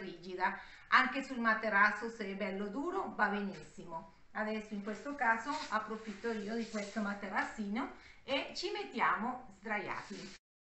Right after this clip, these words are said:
Questa posizione, una parentesi, voi potete mettere un cuscino se vi sentite più comodi. Io oggi non lo metto, lo facciamo così, però voi siete liberi di,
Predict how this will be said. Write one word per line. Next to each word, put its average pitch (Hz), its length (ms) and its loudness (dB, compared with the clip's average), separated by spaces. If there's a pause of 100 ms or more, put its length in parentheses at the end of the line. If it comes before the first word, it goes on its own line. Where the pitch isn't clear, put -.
Questa 294 380 -2
posizione, 196 1120 -8 (1000)
una 330 280 -6
parentesi, 202 640 -2
voi 277 220 2
potete 339 420 -2
mettere 233 360 -6
un 226 120 -10
cuscino 269 540 -6
se 214 160 -8
vi 208 120 -8
sentite 196 580 -10
più 196 500 -8
comodi. 170 640 -2 (540)
Io 339 440 -8 (220)
oggi 226 420 -6
non 196 200 -10
lo 208 120 -4
metto, 175 400 -8
lo 349 120 -6
facciamo 190 460 -6
così, 226 300 -12
però 339 220 -8
voi 202 200 -8
siete 208 280 -10
liberi 202 420 -10
di, 175 300 -8